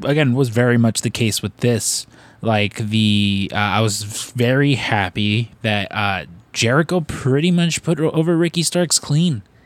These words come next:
you know? <sighs> Um, Ricky Starks is someone with a lot of potential,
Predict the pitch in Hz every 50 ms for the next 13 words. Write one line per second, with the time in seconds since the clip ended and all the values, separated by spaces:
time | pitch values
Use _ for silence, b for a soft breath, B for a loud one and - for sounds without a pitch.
0 | _ _ - 113 120 117 113 120 131 147 - B B B B B B B B B
1 | B B B B B B B B B B B B B B B 95 101 113 113 113
2 | 110 104 107 107 107 107 90 - - 113 131 127 - 147 139 - - 135 127 -
3 | - 131 120 - - 113 113 117 117 117 107 - 110 101 98 98 104 101 90 -
4 | - - - - - - 110 117 113 - - 113 107 95 90 90 -